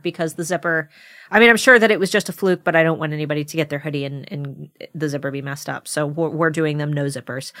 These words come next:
Um, unless for any reason you have a disability where you need it to have a zipper. Um, I know that some people, if you have, like, um, like, an ostomy bag, you might prefer to have the zipper, and that's fine. Just let us know if you need the zipper, but we're, otherwise we'll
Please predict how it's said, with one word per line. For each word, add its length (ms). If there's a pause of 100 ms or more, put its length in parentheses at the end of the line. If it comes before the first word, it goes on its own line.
(280)
Um, 160
unless 360
for 140
any 240
reason 300
you 100
have 280
a 120
disability 580
where 120
you 160
need 260
it 140
to 100
have 180
a 60
zipper. 540
Um, 320 (200)
I 100
know 120
that 240 (220)
some 240
people, 260
if 160
you 100
have, 140
like, 180
um, 440 (200)
like, 200
an 60
ostomy 360
bag, 320 (480)
you 80
might 240 (140)
prefer 240
to 80
have 160
the 80
zipper, 260
and 120
that's 180
fine. 220
Just 180
let 120
us 140
know 160
if 140
you 80
need 400
the 160
zipper, 420
but 220
we're, 160
otherwise 480
we'll 160